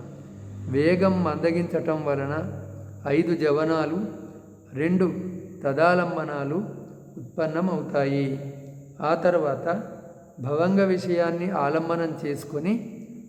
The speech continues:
ఒక చ్యుతి చిత్తము, దాని అంతంలో అదే ఏక చిత్తక్షణ స్థితి గల ఆలంబనంలో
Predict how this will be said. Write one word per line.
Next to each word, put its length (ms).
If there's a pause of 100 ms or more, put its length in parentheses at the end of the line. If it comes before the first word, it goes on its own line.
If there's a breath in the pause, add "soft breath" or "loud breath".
(140)
ఒక 200 (840)
చ్యుతి 320
చిత్తము, 920 (560)
దాని 360
అంతంలో 760 (600)
అదే 560 (400)
ఏక 380 (360)
చిత్తక్షణ 560
స్థితి 440
గల 320 (480)
ఆలంబనంలో 760